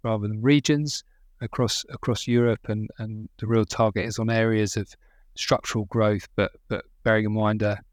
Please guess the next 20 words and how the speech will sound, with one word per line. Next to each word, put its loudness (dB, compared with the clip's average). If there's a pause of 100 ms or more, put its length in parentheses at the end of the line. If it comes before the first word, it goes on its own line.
(300)
a -2
valuation 2
overlay 0
as -6
well 0
within, -10 (300)
within -4
stock -2
selection. -4 (880)
Um, 0 (200)
in -8
terms 4
of, -2 (520)
maybe 0
to -6
finish 2
up, 2
in -4
terms 2
of, -4